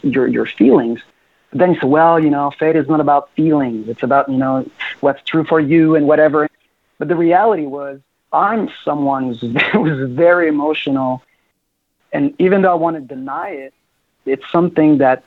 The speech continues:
needs to be, um, taken care of. Because then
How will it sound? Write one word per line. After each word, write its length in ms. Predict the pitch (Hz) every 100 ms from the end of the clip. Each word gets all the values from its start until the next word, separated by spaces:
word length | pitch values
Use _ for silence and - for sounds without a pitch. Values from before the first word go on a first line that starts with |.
| -
needs 340 | 123 156 156 -
to 100 | 143
be, 340 | 123 127 127 -
um, 680 | 117 120 117 117 113 113 113 _ _ _ -
taken 300 | 160 156 123
care 260 | 131 131 120
of. 240 | 113 110 113 _ _ _ _ _ -
Because 420 | 135 151 143 127
then 520 | - 160 185 190 190